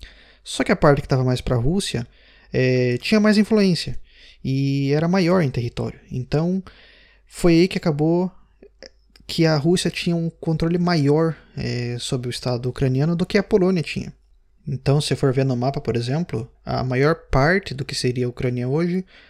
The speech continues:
acabou sob influência russa, enquanto uma porção lá do ocidente ucraniano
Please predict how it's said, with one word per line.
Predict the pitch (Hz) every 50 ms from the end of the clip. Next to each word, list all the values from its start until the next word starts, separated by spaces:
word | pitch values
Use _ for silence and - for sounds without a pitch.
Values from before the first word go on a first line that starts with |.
| _ _ _ -
acabou | 135 135 - 143 131 131 135
sob | 131 - 139 127 131
influência | 127 - - 104 127 127 - 127
russa, | 120 131 175 202 190 - - -
enquanto | 143 143 - - 160 170 180 - - 156 151 -
uma | - 160 160 160 160
porção | - - 151 151 - - - 151 151 160 165 160 151 -
lá | - 135 143 160
do | 175 175 165
ocidente | 151 147 - 143 127 131 131 131 131 - - 123 123 139
ucraniano | 139 131 - 143 135 135 135 143 151 170 185